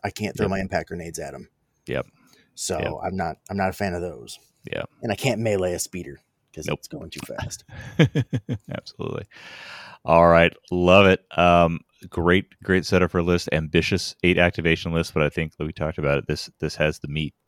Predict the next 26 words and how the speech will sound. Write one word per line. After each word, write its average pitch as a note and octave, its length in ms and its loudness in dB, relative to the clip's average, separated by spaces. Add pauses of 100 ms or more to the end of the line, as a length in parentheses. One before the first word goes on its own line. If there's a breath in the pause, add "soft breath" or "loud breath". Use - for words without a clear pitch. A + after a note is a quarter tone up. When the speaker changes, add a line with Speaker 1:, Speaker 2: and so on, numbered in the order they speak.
(140)
Speaker 2:
uh, D2 480 -6 (140)
to, D2 320 -8 (120)
to D#2 120 -10
be D2+ 440 -4
a, D2+ 120 -2 (100)
a D2+ 100 -2
real, E2 480 -2
really F#2+ 420 -2
annoying D#2+ 360 -2
and D2+ 100 -8
sticky D2+ 520 -10 (140)
list, - 400 -12 (120)
uh, - 220 -10
across - 300 -10
the - 60 -16
table. C#2+ 380 -10 (640 loud breath)
You F#2+ 120 4
ready G2 120 6
for G#2+ 80 0
some G2+ 160 -2
lightning A2 240 2
round? C3+ 240 -4 (240)
Speaker 1:
Yeah, C3 160 0
let's B2 220 -2
do D#3 140 4
it. C3 100 -2